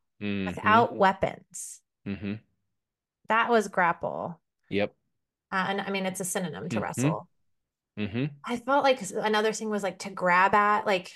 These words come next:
Speaker 1: Mm-hmm.
Speaker 2: if there's some, like, just that idea of we're, we're trying to grab at it. And, you know, I think within grappling,
Speaker 1: Right.
Speaker 2: wrestling, there are some things that are elusive. Some
Speaker 1: Yeah.
Speaker 2: moves are on it, like, you can't.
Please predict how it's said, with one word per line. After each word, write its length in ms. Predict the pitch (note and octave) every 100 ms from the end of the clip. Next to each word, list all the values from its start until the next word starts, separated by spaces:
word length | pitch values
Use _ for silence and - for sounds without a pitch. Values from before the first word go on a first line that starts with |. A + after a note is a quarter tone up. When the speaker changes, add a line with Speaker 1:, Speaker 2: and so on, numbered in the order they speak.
| _ A2
Speaker 1:
Mm-hmm. 220 | G#2+ A#2
Speaker 2:
if 160 | C3+ D#3+
there's 220 | G#3+ G#3
some, 440 | - F#3 F3 - _ -
like, 320 | - - - _ _ _ -
just 200 | A3+ -
that 200 | F#3 -
idea 400 | F3+ F3+ F3 E3
of 60 |
we're, 220 | E3+ F3+ F3+ _
we're 100 | G#3
trying 260 | G3+ A3 G3+
to 40 |
grab 340 | F#3 - F3 F3+
at 240 | F#3 F#3+
it. 240 | G3+ G3+ - _ _ _ _ -
And, 180 | D4+
you 80 | E4
know, 160 | E4+ E4+
I 100 | D#4
think 220 | D#4 D4+
within 480 | C4+ G#3+ G#3+ A3 F#3
grappling, 420 | F3+ F3 F3 F3 F3+
Speaker 1:
Right. 40 |
Speaker 2:
wrestling, 280 | A3+ F#3 F#3
there 140 | F#3 G#3
are 40 |
some 280 | G#3 A#3 A#3+
things 260 | B3 C#4+ C#4
that 100 | C#4+
are 100 | D4
elusive. 640 | C4+ E4 E4 E3+ D3 - _ _ _ _
Some 280 | - A#3 B3+
Speaker 1:
Yeah. 200 | C4+ C4
Speaker 2:
moves 480 | D#4 D#4+ D#4 D4+ - _ -
are 500 | A#3 A#3+ A#3+ A#3+ A#3 - _ -
on 140 | A#3
it, 160 | B3 -
like, 260 | A3+ - - _ -
you 100 | A3+
can't. 640 | - D4 F4 - - -